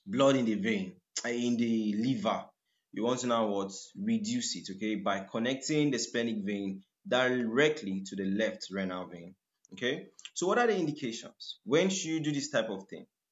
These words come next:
Can you see this? Can you see that the, the, the, the, the veins here have one characteristic? They are, they are like,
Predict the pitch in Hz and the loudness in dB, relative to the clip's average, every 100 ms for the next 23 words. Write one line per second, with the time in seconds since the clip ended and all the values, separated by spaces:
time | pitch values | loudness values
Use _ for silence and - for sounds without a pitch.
0 | _ - 135 156 175 160 160 - 156 175 | _ 0 2 2 0 0 0 0 0 0
1 | 156 139 123 117 110 107 107 101 - _ | 4 4 4 2 2 2 0 -2 -6 _
2 | - 113 - 113 - - 117 104 135 160 | -8 -8 -4 -6 -6 -4 -2 4 4 4
3 | 160 165 151 147 143 131 127 - 117 104 | 2 4 4 6 6 6 2 0 0 0
4 | 101 113 135 139 139 113 98 95 - _ | -2 -2 -2 -2 -2 0 -2 -4 -12 _
5 | _ _ _ _ _ _ _ _ _ _ | _ _ _ _ _ _ _ _ _ _
6 | 101 117 110 113 104 - | -4 -2 2 2 0 -4